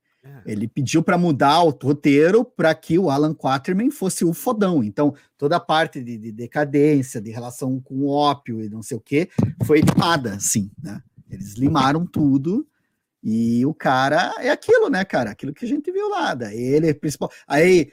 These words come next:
Speaker 2: produtores, "Ah, isso aqui é uma produção americana, a gente precisa ter um americano, põe o Tom Sawyer aí no meio",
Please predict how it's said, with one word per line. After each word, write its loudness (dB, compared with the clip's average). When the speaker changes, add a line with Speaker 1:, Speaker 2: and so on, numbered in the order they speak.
Speaker 2:
produtores, -2
"Ah, 4
isso -4
aqui -6
é 0
uma 0
produção -6
americana, 0
a -2
gente -10
precisa -4
ter -2
um -4
americano, 0
põe -6
o -2
Tom -6
Sawyer 0
aí -4
no -6
meio", -6